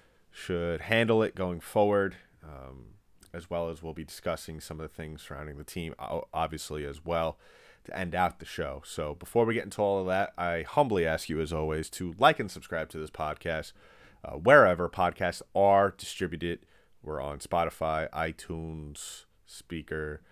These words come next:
uh, wherever, uh, all that, all, uh, Google, Google Podcasts, whatever it's called. <laughs> Anyway, um,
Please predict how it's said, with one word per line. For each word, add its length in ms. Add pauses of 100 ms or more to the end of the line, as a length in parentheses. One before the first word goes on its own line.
(460)
uh, 380 (100)
wherever, 500 (200)
uh, 400 (340)
all 140
that, 240
all, 420 (140)
uh, 340
Google, 440 (960)
Google 420 (400)
Podcasts, 380
whatever 400
it's 100
called. 320
<laughs> 300
Anyway, 840
um, 600